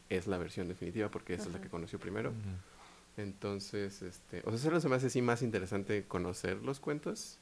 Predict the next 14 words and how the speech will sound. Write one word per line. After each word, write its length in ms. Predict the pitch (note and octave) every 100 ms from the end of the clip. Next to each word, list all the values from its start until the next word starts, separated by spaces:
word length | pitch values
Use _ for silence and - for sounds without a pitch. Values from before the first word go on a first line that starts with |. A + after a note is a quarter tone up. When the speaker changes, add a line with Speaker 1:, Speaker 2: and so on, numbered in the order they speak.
| -
Speaker 1:
y 440 | G#2 F#2+ F#2 F2+ G#2 - - - - -
como 160 | G2+
de, 120 | F#2+ F#2
de, 280 | F#2+ F#2 F2
de 120 | F#2
qué, 520 | - G2+ G#2+ G#2+ G#2 G#2+ - - - - - - - - - - -
eh, 400 | G#2+ G2 F#2 - G2+ B2 - - - - - - - - - -
pues, 120 | A2+
de 60 | A2+
qué 120 | C#3
cultura 440 | C3+ A#2+ G#2+ G#2+
salieron, 500 | B2 G2+ G2 G#2 C#3 F3
tal 160 | D3+
vez. 240 | D#3 G3